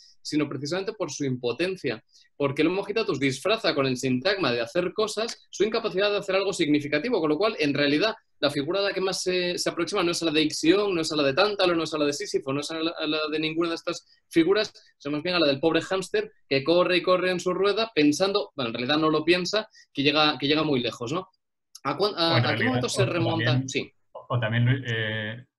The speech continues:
Speaker 2: se me acaba de ocurrir la, la figura de la persona en la, en la cinta en el gimnasio, ¿no? O sea, que en realidad es, ten-, tenemos incluso más que el hámster, la persona en la cinta del gimnasio que está corriendo constantemente y no llega a ninguna parte, ¿no? Más que a quemar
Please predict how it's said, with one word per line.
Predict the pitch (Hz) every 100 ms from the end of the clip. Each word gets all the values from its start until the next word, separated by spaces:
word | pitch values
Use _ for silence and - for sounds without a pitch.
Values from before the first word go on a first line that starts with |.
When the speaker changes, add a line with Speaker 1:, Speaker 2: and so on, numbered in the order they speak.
| - 143 -
Speaker 2:
se | 123
me | 113
acaba | 117
de | 120
ocurrir | 120 120
la, | 127 120
la | 110
figura | - 107 110 120
de | 127
la | 120 110
persona | 107 - 117 120
en | 127
la, | 110 104 101 98
en | 120 113
la | 104
cinta | 127 123
en | 117
el | 107
gimnasio, | 110 113 143 - 104
¿no? | 156 175 135
O |
sea, | 120 110 110
que |
en | 107
realidad | 104 107 113 120
es, | 120 - _ _ _
ten-, | 117 110
tenemos | 113 117 127 127
incluso | 123 120
más | 113 120 123
que |
el | 131
hámster, | 123 123 127 143 139
la | 113
persona | 123 - 123
en | 120
la | 113
cinta | 123 117
del | 117
gimnasio | 120 117 113
que | 113
está | - 120
corriendo | 117 117 117
constantemente | 113 - 120 113 113 117 131 - _
y | 127
no | 120
llega | 123 117 120
a | 113
ninguna | 110 104 98
parte, | 110 - 98
¿no? | 104
Más | 127 107
que | -
a |
quemar | 120 107 110